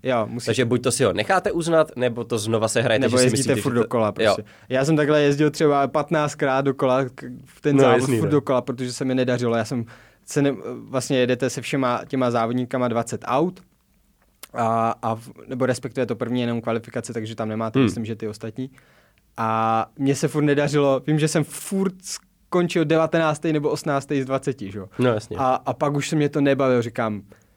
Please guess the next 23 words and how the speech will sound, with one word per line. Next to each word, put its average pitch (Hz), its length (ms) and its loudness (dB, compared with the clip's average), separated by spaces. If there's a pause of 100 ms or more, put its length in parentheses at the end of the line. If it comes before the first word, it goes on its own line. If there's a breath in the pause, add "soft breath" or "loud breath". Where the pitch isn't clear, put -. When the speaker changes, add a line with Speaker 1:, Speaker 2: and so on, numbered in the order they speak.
(320 soft breath)
Speaker 1:
kašlu 147 380 0
na 135 120 0
to, 175 440 0 (340)
skončím 160 560 -2
osmnáctý, 156 520 0
budu 147 180 0
startovat 143 440 0
z 147 40 6
Speaker 2:
No, - 0 -
jasně, 131 180 4
Speaker 1:
osmnáctého 143 340 4
Speaker 2:
no. 127 40 2
Speaker 1:
místa, 139 300 0
no 135 120 2
co 131 140 -4
se 135 120 -2
dá 120 160 0
dělat, 107 360 -6
že 113 140 -6
jo, 107 120 -4
no 117 180 -6
tak 123 260 -6
dobrý. 107 260 -6